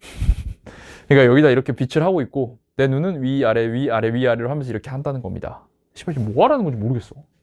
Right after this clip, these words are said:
네, 계속 가보자. "너는 힐끗 볼 수 있어요. 뭐뭐처럼 보이는 것." 뭐처럼 보이는 것? 되게 섬세한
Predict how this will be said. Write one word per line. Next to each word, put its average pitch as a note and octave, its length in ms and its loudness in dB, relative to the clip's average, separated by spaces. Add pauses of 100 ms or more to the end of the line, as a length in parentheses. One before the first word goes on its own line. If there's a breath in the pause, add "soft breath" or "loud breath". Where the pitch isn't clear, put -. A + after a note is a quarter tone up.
(140)
네, - 60 -10
계속 - 180 -6
가보자. G#2 360 -6 (1200 soft breath)
"너는 C3 420 4
힐끗 C4 380 -2
볼 C#3 140 -2
수 C3 120 -8
있어요. A#2+ 440 -6 (1000)
뭐뭐처럼 D#3 480 0
보이는 B2 300 -4
것." - 160 -16 (380)
뭐처럼 D#3+ 340 2
보이는 F#3 240 -4
것? C4+ 140 -4 (420)
되게 B2 160 -6
섬세한 F#3+ 580 0